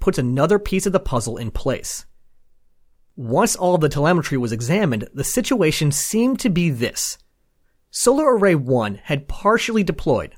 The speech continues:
but something was preventing a full deployment. Solar Array two had completely failed to deploy or was maybe just gone.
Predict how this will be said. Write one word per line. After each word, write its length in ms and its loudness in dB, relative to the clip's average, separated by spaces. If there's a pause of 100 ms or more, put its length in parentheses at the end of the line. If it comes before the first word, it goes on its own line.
(120)
but 100 -2
something 540 0
was 100 0
preventing 500 0
a 60 0
full 280 -2
deployment. 540 -2 (720)
Solar 300 2 (100)
Array 180 4
two 420 2
had 200 -2
completely 720 0
failed 320 0
to 80 -2
deploy 400 0 (100)
or 180 4
was 200 -2
maybe 260 0
just 280 -4
gone. 440 -4